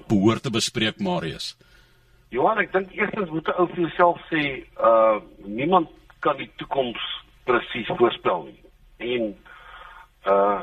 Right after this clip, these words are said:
Speaker 2: soos die Bybel ons ook altyd maar waarsku, is, ons weet nie wat se rampe hierdie land gaan tref of die wêreld nie. En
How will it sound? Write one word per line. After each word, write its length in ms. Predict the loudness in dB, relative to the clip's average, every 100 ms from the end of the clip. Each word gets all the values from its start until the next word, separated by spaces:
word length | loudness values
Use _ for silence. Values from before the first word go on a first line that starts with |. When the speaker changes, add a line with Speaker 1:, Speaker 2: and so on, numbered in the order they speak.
| -8
Speaker 2:
soos 100 | -12
die 80 | 0
Bybel 280 | 2 2
ons 140 | -4 -4
ook 120 | -2
altyd 280 | 0 0 0
maar 160 | -2
waarsku, 420 | 2 2 2 -2 -12
is, 100 | -6
ons 200 | -6 -2
weet 180 | -2
nie 100 | 0
wat 160 | -2 -2
se 80 | -2
rampe 380 | 0 -2 -2 -4
hierdie 220 | -2 0
land 240 | 0 -2
gaan 200 | -6 -10 -2
tref 240 | -2 0 -2
of 160 | -6
die 140 | -6 -2
wêreld 460 | 2 2 2 -4
nie. 160 | -10 -12
En 240 | -10 -10